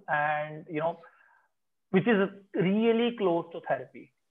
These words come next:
But then again, I'm a coach, I'm not a therapist. I make that really, really clear. Uh, and I use coaching-based principles, all the models that we have learned, habit coaching and all that stuff, uh, in order for, you know, emotions and anxiety and all that stuff. But the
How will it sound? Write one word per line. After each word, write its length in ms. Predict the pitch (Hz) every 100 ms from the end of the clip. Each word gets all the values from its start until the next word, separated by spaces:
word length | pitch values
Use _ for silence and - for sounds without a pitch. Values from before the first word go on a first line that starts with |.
| _
But 140 | 143 147
then 160 | 190
again, 160 | 214 202
I'm 160 | 180
a 60 | 180
coach, 240 | - 175 180
I'm 100 | 165
not 160 | 156
a 60 | 156
therapist. 400 | 139 - 131 147
I 100 | 151
make 320 | 151 156 143
that 240 | 156 151
really, 300 | 147 156 160
really 320 | 151 147 156 151
clear. 320 | 147 147 226 - _ _ _ _ _
Uh, 360 | 151 147 147 160 - - 165
and 160 | 175
I 80 | 185
use 320 | 185 190 185 -
coaching-based 800 | 185 175 175 175 151 151 151 _
principles, 560 | 156 143 170 - 160 160
all 200 | 156 151
the 60 | 151
models 380 | 151 151 160 156
that 160 | 147 156
we 60 |
have 180 | 151 147
learned, 320 | 147 147 147 - -
habit 420 | 156 156 156 160 170 - _
coaching 280 | 147 143 151
and 80 | 147
all 120 | 151
that 120 | 156 - -
stuff, 180 | 165 - - _ - - _ _ -
uh, 220 | 143 143 -
in 120 | 170
order 400 | 175 165 175 175 -
for, 280 | 170 160 160
you 100 | 160
know, 100 | 185
emotions 460 | 170 160 160 160 156
and 120 | 156 151
anxiety 380 | 147 147 143
and 80 | 151
all 120 | 139 143
that 120 | 147 -
stuff. 220 | 185 240 -
But 440 | 147 135 196 202
the 80 | 165